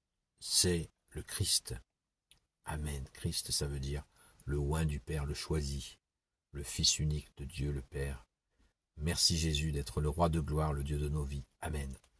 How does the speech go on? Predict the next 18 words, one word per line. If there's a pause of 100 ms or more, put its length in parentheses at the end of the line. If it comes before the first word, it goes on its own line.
(500)
Gloire
éternelle
soit
au
Père
et
au
Fils
et
au
Saint-Esprit,
maintenant
et
toujours
et
pour
l'éternité. (220)
Amen.